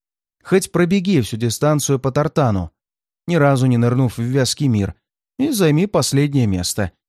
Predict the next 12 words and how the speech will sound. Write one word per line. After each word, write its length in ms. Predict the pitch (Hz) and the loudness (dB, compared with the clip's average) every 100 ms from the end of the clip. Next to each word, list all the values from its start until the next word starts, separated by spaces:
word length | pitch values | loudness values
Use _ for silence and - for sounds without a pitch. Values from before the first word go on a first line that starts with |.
| _ _ | _ _
Имеешь 480 | 185 165 147 143 - | 0 2 4 2 0
на 120 | 190 | -2
то 160 | 214 214 | -2 -4
полное 520 | - 131 117 123 147 | 0 2 2 2 0
право. 600 | - 107 92 85 80 71 _ _ _ _ _ _ _ _ _ _ _ _ _ _ _ | -2 -2 -2 -4 -8 -10 _ _ _ _ _ _ _ _ _ _ _ _ _ _ _
По 120 | 123 | 0
настоянию 480 | 139 - 214 233 220 | 2 2 2 2 0
тренера 560 | 160 147 139 147 190 - _ _ _ | 0 2 2 2 0 -4 _ _ _
Ольга 380 | 127 190 202 226 | 2 2 2 2
выбрала 480 | 180 175 170 170 165 | 2 2 2 2 0
спокойную 720 | - 147 - 147 120 95 90 | -2 -4 0 2 2 0 -2
тактику. 580 | 92 85 - - 90 | -6 -8 -10 -8 -10